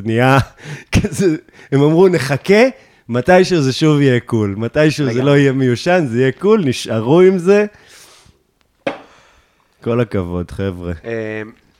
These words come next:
Speaker 2: לא משנה שהסיפור הזה
Speaker 1: עבודה
Speaker 2: קסום.
Speaker 1: טובה שם במפעלי פז.
Speaker 2: אני אגיד לך, בקיצור, הסתלבטו עליי, עידן. הסתלבטו עליי, ירדתי בתחושה רעה, חבל על הזמן. באו ו-
Speaker 1: מה זה הסתלבטו? מה הם עשו?
Speaker 2: היו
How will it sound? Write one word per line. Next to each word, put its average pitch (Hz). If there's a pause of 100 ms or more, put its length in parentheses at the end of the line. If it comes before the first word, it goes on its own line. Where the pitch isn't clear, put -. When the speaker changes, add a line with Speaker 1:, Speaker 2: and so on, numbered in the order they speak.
(1080)
Speaker 2:
לא 180
משנה 170
שהסיפור 113
הזה 101
Speaker 1:
עבודה 104
Speaker 2:
קסום. 113
Speaker 1:
טובה 110
שם 107
במפעלי 95
פז. 87 (280)
Speaker 2:
אני 110
אגיד 131
לך, -
בקיצור, 151
הסתלבטו 120
עליי, 131
עידן. 107 (280)
הסתלבטו 107
עליי, 123
ירדתי 120
בתחושה 117
רעה, 113
חבל 113
על 113
הזמן. 113 (480)
באו 117
ו- 101
Speaker 1:
מה 117
זה 117
הסתלבטו? 95
מה 101
הם 101
עשו? 92
Speaker 2:
היו 170